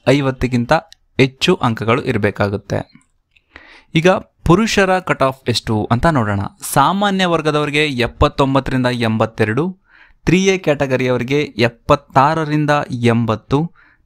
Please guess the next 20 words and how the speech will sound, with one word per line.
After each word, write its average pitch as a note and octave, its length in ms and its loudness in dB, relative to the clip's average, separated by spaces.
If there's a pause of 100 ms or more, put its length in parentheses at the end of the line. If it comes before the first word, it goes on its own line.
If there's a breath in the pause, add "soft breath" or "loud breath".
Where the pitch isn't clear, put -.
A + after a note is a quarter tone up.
(120)
ತ್ರೀ F3 200 4
ಬಿ F3+ 200 2
ಅವರಿಗೆ D3+ 360 0
ಎಪ್ಪತ್ನಾಲ್ಕರಿಂದ C#3 1000 0
ಎಪ್ಪತ್ತೇಳು, B2+ 920 -2 (420 soft breath)
ಟೂ E3 140 6
ಎ F3+ 180 2
ಅವರಿಗೆ C#3 500 0
ಎಪ್ಪತ್ತೆರಡರಿಂದ C3 840 0
ಎಪ್ಪತ್ನಾಲ್ಕು, A#2 1000 -2 (1400)
ಟೂ F#3 140 6
ಬಿ F#3 180 -2
ಅವರಿಗೆ E3+ 340 -2
ಎಪ್ಪತ್ತರಿಂದ C#3+ 720 0
ಎಪ್ಪತ್ತೆರಡು, B2+ 800 0
ಪ್ರವರ್ಗ C#3 520 0
ಒಂದ, C#3 460 2 (300)
ಒಂದಕ್ಕೆ D3 540 0 (160)
ಅರವತ್ತೆಂಟರಿಂದ C#3+ 840 0 (640)
ಎಪ್ಪತ್ತು, A#2+ 580 0